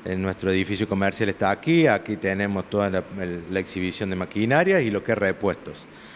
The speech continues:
Eh, desde aquí vamos a todo el, a toda la provincia, sobre todo para el lado norte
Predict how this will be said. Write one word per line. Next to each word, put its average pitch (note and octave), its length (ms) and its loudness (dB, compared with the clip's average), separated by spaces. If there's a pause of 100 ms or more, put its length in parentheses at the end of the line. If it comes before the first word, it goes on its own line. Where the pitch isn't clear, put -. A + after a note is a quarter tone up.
(340)
Eh, F#2+ 500 0
desde G2+ 260 2
aquí D3 360 2
vamos A#2+ 420 4
a F#2 60 -2
todo A2 320 4
el, F2+ 240 0
a F2 140 -4
toda G#2 240 0
la G2 100 4
provincia, F3+ 720 4
sobre G2 320 0
todo A2 320 2
para F#2 220 -2
el F#2 160 0
lado F#2+ 400 2
norte D#3 600 2